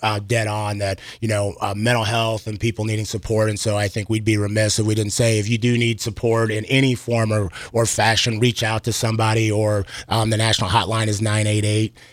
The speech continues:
and, and you can definitely get that from whether it's peers, adults, but, um, like, let's erase that stigma, um, with it. So definitely glad you're involved in that. So, you know, you talked about something that people didn't know by just looking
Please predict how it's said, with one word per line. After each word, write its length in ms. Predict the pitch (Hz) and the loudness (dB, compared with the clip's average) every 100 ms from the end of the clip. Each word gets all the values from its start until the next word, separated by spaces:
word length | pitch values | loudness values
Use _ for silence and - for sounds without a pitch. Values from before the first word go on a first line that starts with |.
| - | 0
and, 400 | 110 104 104 - | 2 2 0 0
and 200 | 110 107 | 0 2
you 120 | 110 | 2
can 140 | 110 | 0
definitely 420 | 104 107 - 104 98 | 0 -2 -2 -6 -4
get 220 | 107 - | -4 -2
that 260 | 101 98 | -4 -4
from 180 | - 107 | -2 -2
whether 260 | 107 104 101 | 0 0 0
it's 140 | 98 | -2
peers, 460 | - 135 120 120 107 | 2 4 4 2 -2
adults, 480 | 98 107 107 104 - | -2 0 0 -2 -2
but, 240 | 107 101 - - | -2 -4 -8 -12
um, 420 | - 107 104 101 92 110 107 | -2 0 2 0 -4 -6 -4
like, 400 | 87 110 110 104 | -2 0 0 2
let's 180 | 120 113 | 0 2
erase 280 | 107 104 | 0 0
that 180 | 110 101 | -2 -6
stigma, 560 | - 107 101 98 95 90 107 | -4 -4 -2 -4 -4 -6 -4
um, 220 | 101 101 | -4 0
with 180 | 107 98 | -2 -2
it. 100 | 90 | -4
So 160 | 104 | -4
definitely 340 | 101 117 110 101 | 0 0 2 2
glad 240 | 104 98 | 2 2
you're 120 | 92 | 0
involved 360 | 90 92 92 90 | 0 0 0 0
in 120 | 87 | -2
that. 320 | 80 76 73 - _ - - - _ | -4 -6 -8 -14 _ -20 -20 -20 _
So, 460 | - 175 165 160 - | 2 4 4 2 -4
you 280 | - 170 214 | -12 -8 -4
know, 280 | 185 170 156 | -2 -2 -4
you 140 | 160 | -6
talked 220 | 226 226 | -6 -6
about 220 | 180 92 | -6 -6
something 280 | - 135 139 | -6 -6 -4
that 80 | 120 | -6
people 260 | 131 120 120 | -6 -8 -6
didn't 200 | 120 117 | -4 -4
know 160 | 117 | -4
by 160 | 110 110 | -6 -6
just 180 | 110 113 | -6 -6
looking 380 | 113 113 107 | -6 -4 -8